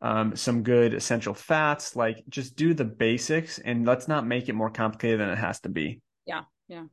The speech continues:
Speaker 1: Um, we talked about pesticides and heavy metals.
Speaker 2: Yeah.
Speaker 1: Uh, we talk about, you know, what we would do in our previous episodes about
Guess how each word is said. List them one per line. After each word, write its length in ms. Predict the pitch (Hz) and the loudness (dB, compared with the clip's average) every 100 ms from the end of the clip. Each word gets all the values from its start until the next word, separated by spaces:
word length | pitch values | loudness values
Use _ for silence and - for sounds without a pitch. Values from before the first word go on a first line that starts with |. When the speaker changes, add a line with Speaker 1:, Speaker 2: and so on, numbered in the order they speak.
| _ _ _ _ _ _ 123 | _ _ _ _ _ _ 0
Speaker 1:
Um, 380 | 120 117 113 117 | 4 4 2 2
we 140 | 131 | 0
talked 360 | 127 139 135 135 | 2 2 2 0
about 480 | 123 117 113 107 - _ _ - | 2 4 4 0 -8 _ _ -6
pesticides 800 | 165 165 165 - 156 156 160 - | -4 -4 -4 2 4 4 2 0
and 220 | 117 113 | 0 0
heavy 320 | 104 123 117 | 0 0 2
metals. 500 | 120 147 139 135 131 - _ _ | 4 6 6 4 0 -10 _ _
Speaker 2:
Yeah. 200 | 165 120 | -4 0
Speaker 1:
Uh, 40 | 113 | 2
we 140 | 127 | 2
talk 300 | 123 143 147 | 4 4 4
about, 460 | 151 143 131 127 - - | 4 6 6 4 -2 -8
you 100 | 127 | -2
know, 140 | 117 | 0
what 240 | 113 123 131 | 2 2 2
we 100 | 123 | -2
would 100 | 113 | 0
do 140 | 120 | 2
in 60 | 117 | 2
our 80 | |
previous 400 | 110 123 120 117 | 0 -2 -2 0
episodes 560 | 113 - - 113 110 107 | -2 -2 -2 2 2 2
about 640 | 110 104 - 110 113 113 | -2 -4 0 4 4 2